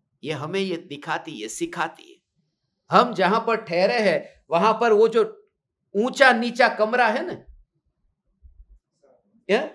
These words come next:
इस टाइप का आयोजन करने वाले को ये पूरा एक बार देख लेना चाहिए। ये कोई भी व्यक्ति वहां गिरे, कितने गिरे? के-, सात आठ तो गिर गए।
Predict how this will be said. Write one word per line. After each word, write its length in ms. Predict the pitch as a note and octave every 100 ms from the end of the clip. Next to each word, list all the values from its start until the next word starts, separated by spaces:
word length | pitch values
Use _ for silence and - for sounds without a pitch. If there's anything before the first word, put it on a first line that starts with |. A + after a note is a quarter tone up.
| G#3
इस 220 | G#3 G#3
टाइप 220 | A#3 A3+
का 80 | A3+
आयोजन 460 | F#3 G3+ G#3+ A3 G#3+
करने 320 | F#3+ F3+ G#3+
वाले 260 | F#3+ F#3 G#3
को 160 | G#3+
ये 100 | G#3 G3+
पूरा 340 | F#3+ G3 A3
एक 280 | G#3 F3+ G3
बार 220 | G3+ F3+ B2+
देख 280 | F#3 G3
लेना 260 | E3 D#3 C3+
चाहिए। 380 | - - - _ _ _ _ _ _ _ _ _ _ _ _ _ _ -
ये 460 | - F3 G#3 - -
कोई 260 | A3+ D4
भी 160 | D#4 D4
व्यक्ति 320 | A3 G#3+ B3+
वहां 340 | G#3+ F3+ G#3+ D#3
गिरे, 440 | F3+ G#3 D3+ D3+
कितने 300 | G3 F#3+ D4+
गिरे? 400 | A#3 F3+ G3+ - _ - _ _ _ _ _ _ _ - _ - -
के-, 240 | G3+ E3
सात 260 | F3+ F#3 A3+
आठ 180 | A3 A#3+
तो 80 |
गिर 160 | G3+ A3
गए। 380 | D4 C#4 -